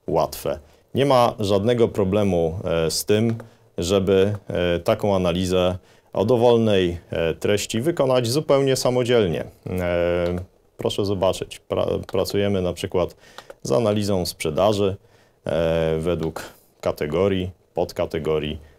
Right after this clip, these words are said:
Chcemy ją zobaczyć w postaci wizualnej, chcemy ją uporządkować od największych do najmniejszych. Chcemy kolorem wyróżnić sobie marżę, chcemy założyć sobie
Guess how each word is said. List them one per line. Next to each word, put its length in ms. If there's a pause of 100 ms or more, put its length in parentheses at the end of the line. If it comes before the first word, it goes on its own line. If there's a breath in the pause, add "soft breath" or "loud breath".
(100 soft breath)
Chcemy 260
ją 100
zobaczyć 420
w 40
postaci 420
wizualnej, 600
chcemy 260
ją 180
uporządkować 760
od 200
największych 500
do 100
najmniejszych. 640 (360 loud breath)
Chcemy 320
kolorem 640 (300)
wyróżnić 560
sobie 480 (280)
marżę, 640 (160)
chcemy 540 (580 loud breath)
założyć 560
sobie 460